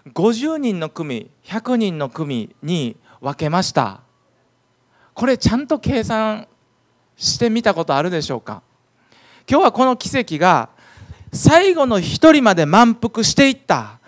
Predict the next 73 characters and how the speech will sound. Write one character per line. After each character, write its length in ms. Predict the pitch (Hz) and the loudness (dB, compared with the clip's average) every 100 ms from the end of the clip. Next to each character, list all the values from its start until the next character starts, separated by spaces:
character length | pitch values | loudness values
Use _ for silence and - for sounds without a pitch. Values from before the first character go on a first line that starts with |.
| _ _ | _ _
行 140 | 262 262 | -10 2
き 140 | 359 | 6
渡 220 | 349 320 | 8 6
っ 100 | 294 | 2
て 120 | 294 | 0
い 20 | 277 | -6
っ 40 | |
た 340 | - 208 160 | 2 2 2
と 340 | - _ - 202 | -2 _ 2 4
い 100 | 208 | 4
う 320 | 226 190 135 | 2 2 -2
そ 220 | - 226 | -6 0
の 300 | 247 233 - _ _ _ _ - | 2 2 -2 _ _ _ _ 0
プ 100 | 240 | 4
ロ 100 | 226 | 6
セ 160 | 180 | 4
ス 140 | 160 143 | -2 -4
で 120 | 127 | -6
す 80 | - | -4
よ 80 | 117 | -4
ね。 220 | 160 - - - - | -4 -8 -20 -20 -12
そ 140 | 208 | -8
こ 100 | 240 | -2
か 120 | 262 | 2
ら 80 | 214 | 2
一 60 | 180 | 2
緒 140 | 190 | -2
に 120 | 175 | -2
学 240 | 180 220 220 | 0 2 0
び 80 | |
た 140 | 220 214 | 2 0
い 40 | |
ん 40 | 165 | 0
で 100 | 131 | -6
す 120 | 139 | -2
が、 280 | 151 117 - _ - | -2 -2 -8 _ -6
皆 180 | 190 233 | -2 0
さ 120 | 220 | 0
ん 60 | 165 | -2
こ 140 | 180 | -2
れ 80 | 190 | 2
は 140 | 202 | 4
で 80 | 180 | 2
す 100 | 123 | -2
ね、 200 | 120 123 - _ _ _ _ _ _ | -6 -8 -12 _ _ _ _ _ _
も 120 | 175 | -4
ち 120 | - | 0
ろ 80 | 285 | 0
ん 60 | 247 | 0
奇 140 | - | -2
跡 300 | - 226 196 | 2 2 2
で 100 | 156 139 | -2 -4
す。 240 | 120 107 _ _ _ _ _ _ _ _ - | -8 -12 _ _ _ _ _ _ _ _ -8
し 140 | - | -4
か 120 | 240 | -2
し 320 | - 220 - _ _ _ - | -2 -4 -6 _ _ _ -14
奇 160 | - - 277 | -6 0 0
跡 220 | 262 196 | 0 -2
な 100 | 170 | -2
ん 60 | |
で 80 | 151 | -4
す 100 | 139 | -8
け 120 | 160 | -6
ど、 220 | 151 123 _ - _ | -4 -6 _ -20 _
奇 140 | - - | -6 -4
跡 340 | - 254 208 | -2 -4 0
で 80 | 185 | 0
あ 60 | 196 | 2
る 100 | 208 | 0
と 100 | 170 | 0
同 200 | 170 156 | 0 -2
時 120 | 165 | -2
に、 320 | 202 160 | -2 -2